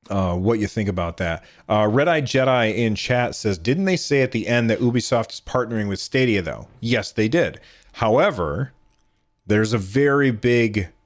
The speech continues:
uh, asterisk there that you gotta pay attention to. Um,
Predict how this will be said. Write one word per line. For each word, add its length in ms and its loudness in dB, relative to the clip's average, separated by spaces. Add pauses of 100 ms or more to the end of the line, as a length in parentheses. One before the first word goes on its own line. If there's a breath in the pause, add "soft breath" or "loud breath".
(120)
uh, 260 2 (100)
asterisk 800 -4 (160)
there 320 0
that 200 -4
you 60 -4
gotta 240 0
pay 220 -2
attention 440 -4
to. 320 -8 (520 soft breath)
Um, 500 0